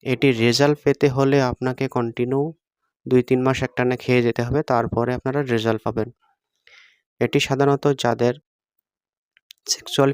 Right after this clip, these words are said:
পাওয়ারকে ধরে রাখতে চাচ্ছেন, তাদের জন্য খুবই উপকার কাজ করবে। যাদের কোনো সমস্যা নাই, তারা দ্রুত রেজাল্ট পাবেন। আর যারা সমস্যায় ভুগছেন, দ্রুত বীর্যপাতের সমস্যায় ভুগছেন, স্ট্রং হচ্ছে না,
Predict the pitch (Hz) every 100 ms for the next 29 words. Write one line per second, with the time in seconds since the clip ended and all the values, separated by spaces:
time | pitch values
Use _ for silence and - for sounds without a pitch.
0 | - 120 120 120 117 104 131 127 120 -
1 | - 113 - 127 117 113 107 113 123 120
2 | - 127 135 139 - 127 120 - 113 120
3 | - - 113 123 - _ - - - -
4 | 120 120 127 143 147 - 131 139 - 139
5 | 139 123 123 117 120 123 123 117 120 123
6 | 127 135 143 147 _ _ _ _ _ _
7 | _ - 110 120 120 123 123 123 - _
8 | - - 127 127 120 139 120 120 - -
9 | 131 123 117 117 117 117 117 117 117 117
10 | 120 120 120 113 113 - 123 120 - 120
11 | 120 120 - 127